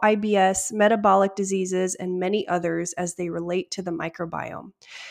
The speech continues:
Doctor Mark Pimentel is a pioneer in the field of I B S and sibo, and it's an honor to have him on today. Welcome to the Gut Pharmacist Podcast. We have a very special guest today, Doctor Mark Pimentel,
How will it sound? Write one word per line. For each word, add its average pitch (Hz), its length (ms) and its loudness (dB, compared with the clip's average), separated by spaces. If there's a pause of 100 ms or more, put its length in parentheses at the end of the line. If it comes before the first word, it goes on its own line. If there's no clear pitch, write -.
(180)
Doctor 202 320 4
Mark 202 340 2
Pimentel 208 500 -2
is 180 140 -6
a 180 60 -2
pioneer 196 840 -4
in 180 160 -6
the 175 100 -4
field 170 420 -4
of 165 200 -6
I 175 160 -4
B 175 200 -4
S 170 220 -6
and 170 160 -10
sibo, 220 640 0
and 185 100 -6
it's 170 200 -8
an 170 100 -10
honor 175 320 -4
to 190 140 -10
have 165 260 -6
him 175 160 -8
on 156 260 -4
today. - 460 -10 (460)
Welcome 247 840 2
to 269 180 -6
the 233 120 -2
Gut 220 320 -4
Pharmacist 247 720 -4
Podcast. 196 840 -2
We 226 140 -4
have 208 220 -2
a 202 100 -2
very 220 460 -6
special 214 420 -8
guest 202 320 -4
today, 196 360 -2
Doctor 190 420 -4
Mark 185 440 -4
Pimentel, 185 840 -4